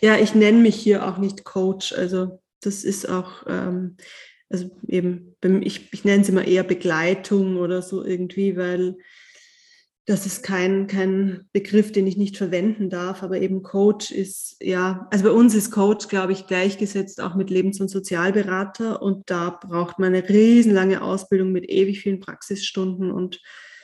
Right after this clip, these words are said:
ähm, ja, dann erst darf ich eigentlich diese Coach-Arbeit machen.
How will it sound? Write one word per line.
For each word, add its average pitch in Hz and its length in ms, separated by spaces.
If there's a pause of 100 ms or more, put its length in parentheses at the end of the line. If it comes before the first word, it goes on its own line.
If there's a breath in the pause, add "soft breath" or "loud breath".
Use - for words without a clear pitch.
(340 loud breath)
ähm, 175 640 (220)
ja, - 400 (560)
dann 185 240
erst 185 280
darf 180 200
ich - 160
eigentlich 175 480
diese 180 260
Coach-Arbeit 175 1200
machen. 170 720